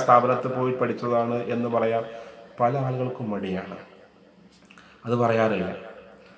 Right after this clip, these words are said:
അങ്ങനെയാവുമ്പോൾ നമ്മുടെ സ്ഥാപനത്തിൽ ക്ഷീണം വരും. നിങ്ങൾ നിങ്ങൾക്ക് കിട്ടിയ, നിങ്ങൾ മനസ്സിലാക്കിയ സത്യാവസ്ഥ മറ്റുള്ളവരിലേക്ക് എത്തിച്ച് പുതിയ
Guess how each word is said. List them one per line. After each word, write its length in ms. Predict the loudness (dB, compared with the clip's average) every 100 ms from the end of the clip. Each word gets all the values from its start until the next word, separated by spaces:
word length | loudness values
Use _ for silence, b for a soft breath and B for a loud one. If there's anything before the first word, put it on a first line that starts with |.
| -6 0
അങ്ങനെയാവുമ്പോൾ 580 | 6 8 8 8 6
നമ്മുടെ 640 | 6 6 8 8 8 4 2 0
സ്ഥാപനത്തിൽ 500 | 2 2 0 -2 -6
ക്ഷീണം 360 | -6 -6 -6
വരും. 200 | -8 -12 -18 -20 -20 -20 B B B 0
നിങ്ങൾ 180 | 6 8
നിങ്ങൾക്ക് 360 | 10 8 6 4
കിട്ടിയ, 440 | 2 0 2 4 4
നിങ്ങൾ 160 | 4 2
മനസ്സിലാക്കിയ 680 | 2 0 0 0 0 0 0
സത്യാവസ്ഥ 680 | 0 -4 -2 -2 -2 -4 -4
മറ്റുള്ളവരിലേക്ക് 880 | -4 -6 -6 -6 -6 -8 -10 -10 -10
എത്തിച്ച് 800 | -12 -12 -14 -12 -8 -8 -10 B B B B -6
പുതിയ 320 | -2 0 0